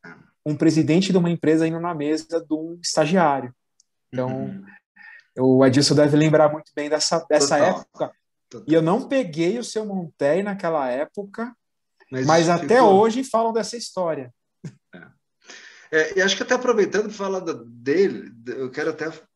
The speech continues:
Speaker 1: aproveitar, e eu sempre que eu tenho oportunidade, eu falo, porque, é, eu quando entro numa, numa,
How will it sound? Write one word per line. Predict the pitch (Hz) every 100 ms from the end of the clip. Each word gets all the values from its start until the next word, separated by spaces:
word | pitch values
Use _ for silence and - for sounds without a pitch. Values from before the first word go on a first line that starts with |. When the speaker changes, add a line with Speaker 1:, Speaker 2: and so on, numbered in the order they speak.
| -
Speaker 1:
aproveitar, | - 139 120 107 135 143
e |
eu | 135
sempre | 135 160 151 127 - _ _ _ 220 135 - _
que | -
eu | 117 107 -
tenho | 123 113
oportunidade, | 107 117 117 110 123 127
eu | 120 -
falo, | 113 - 123 135 104 101 - - - _ _ -
porque, | 147 135 139 143 143 135 127 - - - _ _ -
é, | 143 131 120 120 117 110 107 107 - _ _ _ _ - _ _ _ _ -
eu | 143 190
quando | 196 190 156
entro | 151 139
numa, | 135 131 123 110 87
numa, | 110 113 113 113 _ - 110 101 98